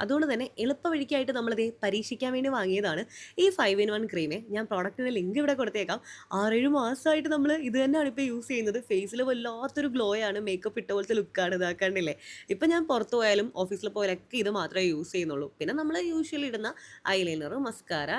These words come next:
ലിപ്സ്റ്റിക് ഇതൊക്കെ ഇട്ട് ഐബ്രോസും കൂടെ എഴുതി കഴിഞ്ഞപ്പോൾ ദാ ഇതാണ് സിമ്പിൾ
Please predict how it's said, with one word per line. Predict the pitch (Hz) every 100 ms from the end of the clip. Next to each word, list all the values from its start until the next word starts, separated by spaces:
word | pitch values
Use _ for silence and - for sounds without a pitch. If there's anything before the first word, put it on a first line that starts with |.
| 311
ലിപ്സ്റ്റിക് | 240 - - 165 202 -
ഇതൊക്കെ | 254 277 285
ഇട്ട് | 240 226
ഐബ്രോസും | 190 202 233
കൂടെ | 226 208
എഴുതി | 202 202
കഴിഞ്ഞപ്പോൾ | 190 185 190
ദാ | 196 - 202
ഇതാണ് | 196 240 196 - -
സിമ്പിൾ | 202 214